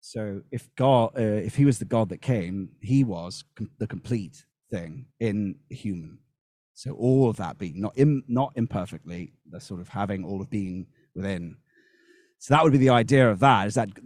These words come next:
that God came. And it makes sense if you read, uh, uh, Re-, Rene Girard, and he talks about Christ being the final religion as this, this, as it comments upon all the others. Um, but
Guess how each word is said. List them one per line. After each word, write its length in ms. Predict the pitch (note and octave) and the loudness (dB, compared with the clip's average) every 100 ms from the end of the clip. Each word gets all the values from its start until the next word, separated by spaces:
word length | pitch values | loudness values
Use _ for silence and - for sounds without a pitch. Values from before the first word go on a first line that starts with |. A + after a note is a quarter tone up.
| G2+ G2+ | -12 -4
that 200 | A#2+ - | -4 -2
God 260 | B2 A2 G2+ | -2 -2 2
came. 220 | C#3+ B2 | 2 4
And 60 | C3 | 4
it 100 | D#3 | 6
makes 220 | F3 - | 4 4
sense 380 | - B2 D#3+ - | 0 0 -2 -6
if 80 | |
you 80 | A#2+ | -4
read, 480 | A2 B2 B2 A#2+ A2+ | 0 2 4 2 0
uh, 40 | |
uh, 840 | A2 F#2+ F#2+ F#2+ F#2+ G2 F#2+ F2+ F2+ | -4 -4 -6 -8 -10 -10 -10 -10 -8
Re-, 300 | G2 G2 G2+ | -6 -6 -8
Rene 680 | A2+ A#2 A#2 G#2+ A2 A2+ A2+ | -12 -16 -6 -2 0 2 0
Girard, 560 | G2+ G2 G2+ G#2 A2+ A2+ _ _ _ _ - | -2 -4 -2 -2 -4 -6 _ _ _ _ -18
and 240 | F2+ G2+ | -14 -12
he 160 | C3+ G#2+ | -10 -10
talks 320 | - A2+ - | -8 -10 -8
about 400 | F#2+ F#2+ G2 - _ _ _ _ _ _ _ | -8 -6 -6 -8 _ _ _ _ _ _ _
Christ 440 | A#2 G#2 A2 - | -4 -2 -4 -6
being 300 | A2 G#2+ G2+ | -4 -2 -2
the 200 | F#2 F2 - | -6 -10 -14
final 400 | - G2 G#2+ F#2+ | -8 -4 -2 -2
religion 680 | F#2 G2 G2+ B2+ C3 B2+ - F2+ | -2 -6 -4 -4 -4 -8 -14 -14
as 160 | F2 | -12
this, 340 | F#2+ - - - | -12 -12 -16 -16
this, 260 | F2+ - - - | -14 -14 -14 -10
as 120 | F#2+ | -8
it 100 | G2+ | -8
comments 460 | - A2+ G#2 A2 - | -4 -2 -2 -4 -8
upon 240 | - G#2+ | -8 -6
all 180 | G2 G2+ | -4 -6
the 140 | G2 | -6
others. 480 | F#2+ A2 C3+ C3+ - - _ _ _ _ F#2 | -4 -2 -2 -4 -14 -20 _ _ _ _ -12
Um, 500 | F#2+ F#2+ F#2+ F#2 - _ _ _ - | -10 -8 -8 -8 -10 _ _ _ 0
but 520 | C#3+ B2+ C#3+ - | 2 0 -4 -16